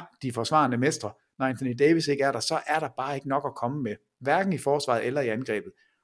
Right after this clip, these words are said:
Og, og nu, nu siger du, at Phoenix lugter blod. Det kan, det kan jeg altså godt forstå, fordi der er, der er virkelig en, altså, stor, stor chance for, at, at Phoenix kan snuppe den her serie.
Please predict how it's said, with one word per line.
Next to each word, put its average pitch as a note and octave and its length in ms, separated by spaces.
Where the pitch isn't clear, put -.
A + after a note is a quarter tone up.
Og, A#2+ 120
og D#3+ 180
nu, E3 160
nu D#3+ 220
siger E3 240
du, D#3+ 240
at B2 180
Phoenix D#3+ 340
lugter B2+ 240
blod. B2 380
Det C3+ 100
kan, F3 100
det D3 80
kan D3 80
jeg B2 80
altså A#2 160
godt C#3+ 160
forstå, C#3+ 320
fordi C3 160
der C3+ 120
er, B2+ 280
der E3+ 60
er F3 340
virkelig D3+ 400
en, B2+ 260
altså, - 180
stor, F#3+ 380
stor B2 540
chance C3 380
for, B2 240
at, A#2 240
at A#2+ 180
Phoenix C3+ 300
kan A#2 100
snuppe C3+ 260
den A#2 140
her A2+ 100
serie. G#2 320